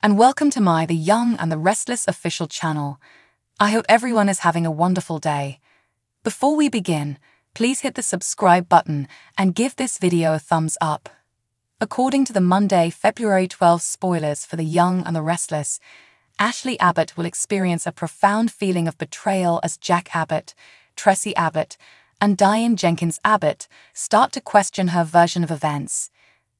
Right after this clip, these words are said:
Even after Ashley learns that Tracy also interrogated the other waiters,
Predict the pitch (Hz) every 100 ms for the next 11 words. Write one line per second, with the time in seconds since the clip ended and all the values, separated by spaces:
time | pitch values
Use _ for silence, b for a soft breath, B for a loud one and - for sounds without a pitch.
0 | _ 220 247 262 208 - 175 180 - 180
1 | 175 190 202 156 156 - - - - 208
2 | 226 - 170 175 226 - 190 165 - 180
3 | 170 156 156 160 156 151 151 214 - 151
4 | 143